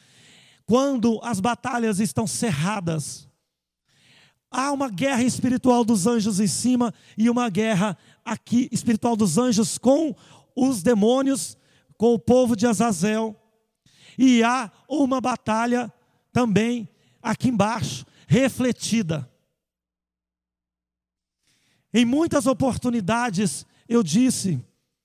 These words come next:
isso e quero re-, reafirmar aqui hoje. Quando Deus, uma vez, ele disse,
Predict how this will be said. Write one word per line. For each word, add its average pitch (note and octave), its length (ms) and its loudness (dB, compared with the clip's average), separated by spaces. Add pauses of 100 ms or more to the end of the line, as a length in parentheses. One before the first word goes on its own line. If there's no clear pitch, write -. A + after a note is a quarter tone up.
(140)
isso G#3+ 500 0 (280)
e G3 100 -6
quero B3 240 -4
re-, A#3 280 -2
reafirmar G#3 580 -2
aqui G#3+ 180 -4
hoje. G3 440 -2 (720)
Quando B3 220 2
Deus, A3+ 340 0
uma A#3+ 160 -4
vez, G#3+ 240 -4
ele A#3+ 160 -2
disse, E3+ 500 -2